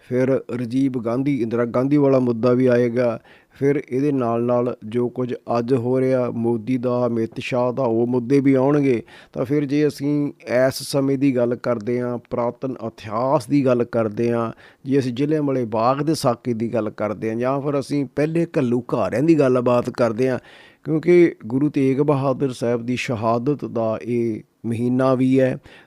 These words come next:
ਤੇ ਸਾਢੇ ਤਿੰਨ ਸੌ ਸਾਲਾ ਵੀ ਆਪਾਂ ਮਨਾ ਰਹੇ ਹਾਂ। ਗੁਰੂ ਤੇਗ ਬਹਾਦਰ ਸਾਹਿਬ ਵੀ ਕਹਿ ਰਹੇ ਨੇ ਕਿ "ਭੈ ਕਾਹੂ ਕੋ ਦੇਤ ਨਾ ਨਹਿ ਪੈ ਮਾਨ ਤਾਨ।" ਸੋ ਡਰ ਦੇਣਾ ਵੀ ਠੀਕ ਨਹੀਂ,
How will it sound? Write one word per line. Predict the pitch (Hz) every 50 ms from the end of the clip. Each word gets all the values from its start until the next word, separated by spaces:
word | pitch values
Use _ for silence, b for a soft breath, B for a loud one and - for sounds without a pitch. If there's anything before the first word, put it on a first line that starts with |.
| B _ -
ਤੇ | 127 127 117
ਸਾਢੇ | - - 135 135 151 160 160
ਤਿੰਨ | - 147 131
ਸੌ | - 147 135
ਸਾਲਾ | 117 - 127 117 117 120 120
ਵੀ | 120 123 120
ਆਪਾਂ | 110 - - 113
ਮਨਾ | 113 117 117 113 113 110 107 107 110 120
ਰਹੇ | 123 135 131 135 135
ਹਾਂ। | 127 123 - - B B B B B B -
ਗੁਰੂ | 120 135 147 131
ਤੇਗ | - 135 139 143 151
ਬਹਾਦਰ | 160 156 143 139 143 139 147 147
ਸਾਹਿਬ | - - 127 127 135
ਵੀ | 139 139 127
ਕਹਿ | - 110 110 123 135
ਰਹੇ | 143 127
ਨੇ | 127 131
ਕਿ | 127 151
"ਭੈ | - - 120 98 95 104
ਕਾਹੂ | - 131 127 131 131 156 175 165
ਕੋ | - 180 160 151
ਦੇਤ | 127 123 120 117 98 120
ਨਾ | 120 120 117 113
ਨਹਿ | 110 113 110 117 120
ਪੈ | 123 139 135 131
ਮਾਨ | 135 131 131 131 127
ਤਾਨ।" | 117 131 135 131 131 135 - B B B B B
ਸੋ | - 143 151 165 165 - - - 107
ਡਰ | 110 101 127 127 135 131 139 131 - _ -
ਦੇਣਾ | 104 104 135 131 131 143 156 165 170
ਵੀ | 165 151 147 135
ਠੀਕ | - - 120 113 - - 120
ਨਹੀਂ, | 120 131 147 160 175